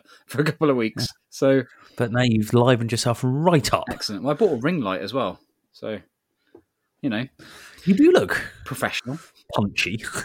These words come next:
Speaker 2: <laughs>
Speaker 1: Um, <laughs> now, I'm gonna talk
Speaker 2: I'll
Speaker 1: to you
Speaker 2: turn mine off.
Speaker 1: a little bit about, um,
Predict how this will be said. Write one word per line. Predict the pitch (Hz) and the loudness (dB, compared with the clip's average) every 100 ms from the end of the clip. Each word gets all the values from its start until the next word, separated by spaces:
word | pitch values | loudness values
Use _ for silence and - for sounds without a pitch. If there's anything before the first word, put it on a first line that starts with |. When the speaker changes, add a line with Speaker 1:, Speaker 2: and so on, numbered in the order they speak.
| - | -10
Speaker 2:
<laughs> | - - - | -16 -12 0
Speaker 1:
Um, | 147 160 160 - - _ | 4 4 2 -6 -20 _
<laughs> | - - | -6 4
now, | 208 - 196 - - - - - - 156 | 4 6 2 2 -18 -20 -18 -18 2 4
I'm | 190 | 4
gonna | |
talk | 214 233 | 6 4
Speaker 2:
I'll | 196 | 6
Speaker 1:
to | 196 | 2
you | 175 | 2
Speaker 2:
turn | 87 | 0
mine | 92 87 | -6 -6
off. | - _ - | -12 _ 0
Speaker 1:
a | |
little | 151 170 | 4 6
bit | 127 147 - | 6 4 4
about, | 113 123 117 113 - - | 2 4 6 4 -4 -2
um, | 117 113 110 107 | 2 4 4 2